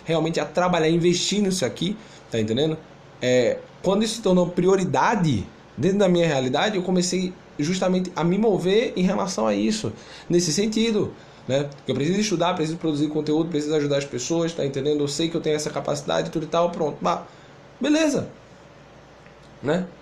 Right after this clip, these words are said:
Então veja só, à medida quando você chama, né, uma coisa que te prejudica de amor, né, uma pessoa, é,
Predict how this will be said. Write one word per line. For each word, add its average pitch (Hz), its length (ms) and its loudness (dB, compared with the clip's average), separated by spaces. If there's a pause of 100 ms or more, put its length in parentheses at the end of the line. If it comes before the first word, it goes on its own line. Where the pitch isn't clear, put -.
(420)
Então 180 140 2
veja 233 140 2
só, - 340 -2
à 156 80 0
medida 170 460 0 (140)
quando 156 160 0
você 147 200 -2
chama, 143 440 0 (280)
né, 117 200 -4 (760)
uma 135 120 -4
coisa 160 360 0 (640)
que 156 320 -2 (140)
te 180 100 0
prejudica 160 500 0
de 151 100 0
amor, 139 420 2 (760)
né, 107 180 -2 (340)
uma 143 120 2
pessoa, 143 680 0 (340)
é, 110 1300 0